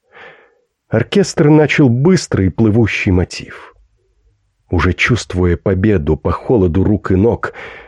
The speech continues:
пробегающему иногда сквозь всё тело болезненной электрической волной, Корион выбросилась из рук партнёра, поднявшего её выше головы с силой птицы.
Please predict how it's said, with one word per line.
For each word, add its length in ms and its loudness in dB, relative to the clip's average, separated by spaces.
пробегающему 920 0
иногда 360 0
сквозь 440 -2
всё 280 -2
тело 480 0
болезненной 1000 2
электрической 800 -2
волной, 540 2
Корион 420 2
выбросилась 760 0
из 120 2
рук 300 0
партнёра, 640 2
поднявшего 800 0
её 220 2
выше 300 2
головы 360 2
с 60 -4
силой 460 2
птицы. 800 -4